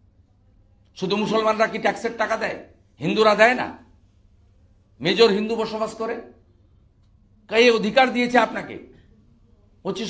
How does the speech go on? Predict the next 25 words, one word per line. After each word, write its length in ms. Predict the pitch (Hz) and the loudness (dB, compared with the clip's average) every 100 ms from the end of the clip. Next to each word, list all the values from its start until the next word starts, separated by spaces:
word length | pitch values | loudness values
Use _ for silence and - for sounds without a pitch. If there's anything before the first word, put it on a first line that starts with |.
| 226 | 0
লক্ষ, 160 | 214 226 220 | 2 0 -4
তিরিশ 200 | 208 196 | -8 -2
লক্ষ 140 | 226 226 220 | -2 0 -4
টাকার 180 | 208 214 190 | -2 0 0
ব্যারিস্টার 400 | 202 - 226 202 190 | -4 -2 -2 -2 -2
দিয়ে 160 | 175 123 - - _ _ - | -6 -6 -8 -16 _ _ -4
বেলডাঙ্গার 580 | 156 208 208 214 220 214 - - _ - | 0 2 4 6 4 4 -6 -20 _ -6
দাঙ্গাকারীতে 560 | 151 214 220 240 240 240 226 | -4 0 2 2 0 0 0
বাঁচাতে 300 | 214 220 190 214 | -4 -8 -8 -8
যাচ্ছেন? 280 | 208 233 233 - - - _ | -8 -12 -14 -20 -20 -20 _
হ্যাঁ, 280 | - 214 202 - - _ _ _ _ _ | 2 4 4 -2 -14 _ _ _ _ _
তৃণমূল 380 | 190 202 220 220 208 | -6 -2 -2 -2 -6
বিজেপি 280 | 185 208 - - | -6 -6 -6 -6
সংঘর্ষ 360 | 196 202 208 208 202 | -4 -4 -6 -4 -2
হয়েছে, 240 | 196 202 196 | -2 -2 -4
এনআইএ 340 | 190 196 196 190 | -4 -6 -6 -6
দিয়েছে, 300 | 196 185 143 120 - - _ _ _ _ _ _ _ _ _ | -6 -6 -6 -8 -10 -18 _ _ _ _ _ _ _ _ _
আপনি 240 | 143 165 190 185 | 0 0 -4 -6
তৃণমূলের 480 | 190 185 190 185 185 | -6 -6 -4 -4 -4
লোকেদের 320 | 185 185 160 170 | -4 -6 -6 -6
বাঁচাতে 300 | 170 175 180 170 | -8 -8 -10 -6
গেছেন, 240 | 170 156 151 | -6 -6 -10
আপনার 180 | 156 156 165 | -10 -8 -4
পলিটিক্যাল 420 | 170 170 170 165 156 | -2 -2 -2 -2 -2
গভর্নমেন্ট, 340 | 156 151 143 | -4 -8 -12